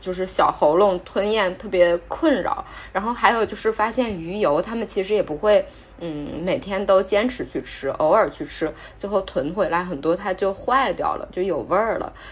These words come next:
之后回国了之后，我就没有再去专门去给他们去囤这么多东西了，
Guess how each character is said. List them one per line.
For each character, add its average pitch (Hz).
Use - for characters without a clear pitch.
之 190
后 190
回 170
国 143
了 202
之 190
后， 185
我 131
就 143
没 143
有 143
再 147
去 151
专 226
门 147
去 -
给 143
他 165
们 156
去 156
囤 131
这 240
么 254
多 117
东 -
西 -
了， -